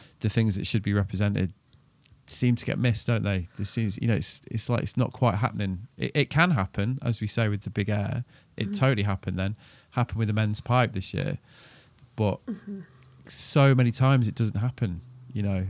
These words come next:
Speaker 1: and, and, you know, it brings us back to women's slope, doesn't it? 'Cause that is the, the biggest, you know, fuck up of them all, really. F-, f-, since we've been in the Olympics, that's the one that's been the worst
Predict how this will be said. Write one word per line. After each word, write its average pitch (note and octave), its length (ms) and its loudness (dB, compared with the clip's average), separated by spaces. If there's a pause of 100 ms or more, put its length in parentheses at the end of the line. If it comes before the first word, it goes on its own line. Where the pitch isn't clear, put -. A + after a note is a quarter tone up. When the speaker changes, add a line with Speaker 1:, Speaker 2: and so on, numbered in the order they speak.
Speaker 1:
and, A#2 160 4
and, G#2+ 240 4
you A2+ 80 2
know, G#2+ 100 4
it F#2+ 80 0
brings G#2+ 240 2
us G#2 60 0
back G#2 200 0
to - 120 -2
women's G#2 280 2
slope, B2+ 280 2
doesn't A#2 220 0
it? - 140 -2
'Cause G2+ 180 -4
that G2 240 2
is F#2+ 220 -2
the, F#2 260 -4
the F#2+ 120 -6
biggest, - 680 -4 (720)
you G#2+ 120 -2
know, F#2+ 220 2 (180)
fuck - 340 -2
up - 160 -4
of G#2 80 0
them G#2+ 160 0
all, B2 160 2
really. A2 420 0 (240)
F-, - 240 -8
f-, - 240 -8
since A#2 400 2
we've A2+ 160 2
been A2 120 2
in A2 100 2
the G#2 80 2
Olympics, G#2+ 500 0
that's - 200 -2
the A2 100 -2
one A2 240 4
that's G2+ 160 -2
been G#2 240 -2
the G#2 80 0
worst G#2 640 0